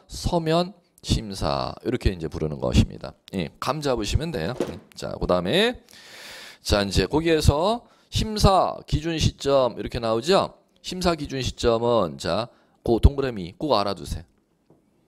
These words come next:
심사 기준 시기는 등기부에 기록하는 때. 형광펜. 등기부에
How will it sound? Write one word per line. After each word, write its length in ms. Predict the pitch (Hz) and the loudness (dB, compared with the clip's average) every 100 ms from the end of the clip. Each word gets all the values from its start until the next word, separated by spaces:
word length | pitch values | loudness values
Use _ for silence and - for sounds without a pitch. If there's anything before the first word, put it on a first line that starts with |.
| _ _ _ _ _ _ _ | _ _ _ _ _ _ _
심사 520 | - 165 151 156 147 - | -4 0 4 6 4 0
기준 300 | - 120 113 | -6 -4 -2
시기는 400 | 117 107 104 110 _ _ _ | -2 0 -2 -4 _ _ _
등기부에 720 | - 147 139 143 131 143 160 - _ | 2 2 0 -2 4 2 2 -4 _
기록하는 800 | - - 117 - - 98 80 60 - | -2 0 0 -2 -6 -4 -6 -2 0
때. 240 | 69 - _ _ _ _ _ _ _ _ _ | 0 -4 _ _ _ _ _ _ _ _ _
형광펜. 440 | - 90 73 - 71 _ _ _ _ _ _ _ _ _ _ _ _ _ _ _ _ _ | -4 -2 2 2 2 _ _ _ _ _ _ _ _ _ _ _ _ _ _ _ _ _
등기부에 760 | - 87 80 76 80 101 139 | -6 -4 -2 -2 0 0 0